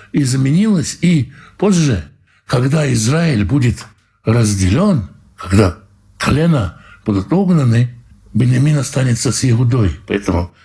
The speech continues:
сегодня среди израильтян живы потомки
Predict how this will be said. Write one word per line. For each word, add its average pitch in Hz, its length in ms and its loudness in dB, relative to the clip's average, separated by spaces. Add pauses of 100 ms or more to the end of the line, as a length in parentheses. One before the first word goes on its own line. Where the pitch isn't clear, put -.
(120)
сегодня 143 440 -2
среди 107 380 -2
израильтян 110 720 -2 (240)
живы 117 300 0
потомки 101 640 -2